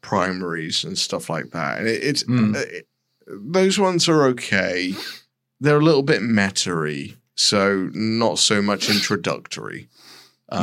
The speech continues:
Speaker 1: Um, so it, it comes along with people that are experienced in making inside jokes already about the broken rule system that is something you're like, "Oh, look, guys, just,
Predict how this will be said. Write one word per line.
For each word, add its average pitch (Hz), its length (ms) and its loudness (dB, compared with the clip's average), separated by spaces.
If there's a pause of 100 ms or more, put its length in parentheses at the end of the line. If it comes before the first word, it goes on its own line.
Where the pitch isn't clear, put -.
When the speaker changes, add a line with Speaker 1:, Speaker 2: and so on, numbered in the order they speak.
(200)
Speaker 1:
Um, 80 260 -8 (180)
so 92 480 0
it, 104 240 -6
it 110 140 -8
comes 113 300 2
along 107 380 2
with 98 320 -2 (380)
people 101 420 0
that 92 240 2
are 98 120 0
experienced 95 760 -2
in 95 100 0
making 95 360 -2
inside 95 440 0
jokes 92 420 0
already 87 360 -2
about 87 360 -2
the 95 80 -6
broken 92 460 -4
rule 95 220 -4
system 90 600 -2
that 78 260 -4
is 85 300 -4 (520)
something 110 380 0
you're 117 100 2
like, 113 320 0
"Oh, 82 160 -10
look, 113 380 -2 (160)
guys, 101 480 0
just, - 260 -8